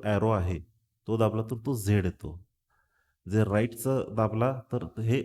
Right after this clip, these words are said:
रेड ॲक्सिसवर येतं, आणि लेफ्टचं दाबला तर आपल्याला ह्या एक्स ॲक्सिस, वाय ॲक्सिसवर आपल्याला म्हणजे जो ग्रीन ॲक्सिस आहे त्याच्यावर आपल्याला हे काम करता येतं. तेच डाऊन बटन दाबला तर हे व्हर्टिकल झालं, हे डाऊन बटन दाबला तर हे आपल्याला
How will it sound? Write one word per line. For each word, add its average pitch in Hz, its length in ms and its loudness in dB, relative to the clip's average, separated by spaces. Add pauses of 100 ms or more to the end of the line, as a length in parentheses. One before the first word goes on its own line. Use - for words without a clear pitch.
(100)
रेड 110 240 2
ॲक्सिसवर 95 460 -6
येतं, 85 260 -8 (120)
आणि 92 200 -6 (100)
लेफ्टचं 95 540 -2
दाबला 101 420 -4 (640)
तर 87 120 -4
आपल्याला 98 400 -2 (580)
ह्या 92 140 -4 (180)
एक्स - 240 -4
ॲक्सिस, 90 300 -8
वाय 104 240 2
ॲक्सिसवर 104 460 -6
आपल्याला 107 260 -4
म्हणजे 104 240 0
जो 92 140 -2 (120)
ग्रीन 101 220 0
ॲक्सिस 95 340 -6
आहे 123 120 -2
त्याच्यावर 92 380 -4
आपल्याला 104 280 -6
हे 151 80 -8 (100)
काम 90 200 0
करता 82 320 -10
येतं. 76 240 -12 (520)
तेच 143 180 2
डाऊन 135 220 6
बटन 143 280 -2
दाबला 110 340 0 (720)
तर 95 40 -4
हे 107 200 0
व्हर्टिकल 104 600 -2
झालं, 101 280 0 (240)
हे 104 60 -6
डाऊन 104 300 0
बटन 110 240 -4
दाबला 107 280 -4
तर 117 80 -4
हे 117 60 -2
आपल्याला 117 340 -6